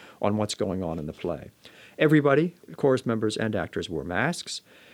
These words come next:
Everybody is male. All of the cast members, actors and chorus, would be male. Everybody wears very elaborate costumes. And because, or most probably did,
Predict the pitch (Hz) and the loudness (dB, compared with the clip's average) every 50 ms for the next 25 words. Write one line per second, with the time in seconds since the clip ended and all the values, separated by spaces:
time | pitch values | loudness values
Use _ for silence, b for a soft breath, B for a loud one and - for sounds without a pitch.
0 | B B B B - 135 147 147 147 151 160 160 151 147 143 143 156 147 147 131 | B B B B 0 2 2 2 4 4 4 4 6 4 4 4 4 4 4 2
1 | 131 131 123 107 78 73 - _ _ _ _ - - - - - - 127 120 135 | 2 0 0 0 -2 -6 -8 _ _ _ _ -20 -20 -20 -16 -8 -2 0 2 2
2 | 139 127 120 113 - 107 85 80 - - - 71 - - - - - - - - | 2 2 0 -2 -4 -4 -6 -6 -6 -8 -10 -10 -10 -10 -10 -12 -14 -16 -16 -12
3 | - - 95 - - 98 90 92 82 78 - - - 73 73 - - - - - | -8 -6 -6 -6 -4 -6 -4 -4 -6 -6 -8 -8 -8 -6 -6 -6 -8 -6 -8 -10
4 | 78 82 82 87 95 104 107 113 120 127 - B B B B B B B B - | -10 -10 -10 -8 -6 -4 -2 -2 -2 -2 -4 B B B B B B B B -20
5 | - - - - - - 143 143 156 135 127 123 120 113 113 104 101 - 110 110 | -20 -20 -20 -8 -2 0 2 2 4 6 6 6 6 6 6 4 4 2 0 0
6 | 117 135 165 165 139 - 113 107 101 95 98 87 - - - - 117 110 - - | 2 2 4 4 4 4 2 2 0 0 0 -2 -4 -6 -6 -4 -4 -4 -4 -6
7 | - - - - 101 98 - - B B B B B B B B 135 123 123 120 | -12 -14 -14 -14 -16 -16 -18 -18 B B B B B B B B 2 2 2 4
8 | 123 123 113 - - 135 151 175 185 185 170 - - - 151 131 120 135 147 147 | 2 0 0 -2 -6 -4 0 2 2 2 0 -2 -2 0 4 4 4 4 4 4
9 | 139 131 - - - - - - - 123 139 - - - | 4 2 0 -4 -6 -8 -8 -10 -12 -12 -10 -8 -10 -10